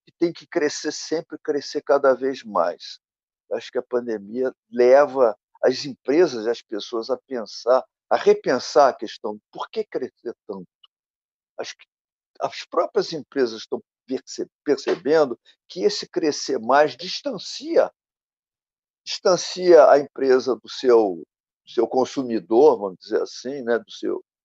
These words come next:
da pessoa, do objeto dela. Então, acho que o crescimento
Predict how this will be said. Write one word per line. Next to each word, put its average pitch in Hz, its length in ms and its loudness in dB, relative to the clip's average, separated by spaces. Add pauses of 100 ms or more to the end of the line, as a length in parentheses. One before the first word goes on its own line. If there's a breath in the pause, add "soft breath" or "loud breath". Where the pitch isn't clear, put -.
da - 80 -10
pessoa, - 300 -18 (220)
do - 120 -10
objeto - 600 2
dela. 143 440 6 (340)
Então, 208 340 0 (280)
acho 165 260 2
que - 80 -20
o 160 60 -20
crescimento 170 760 -2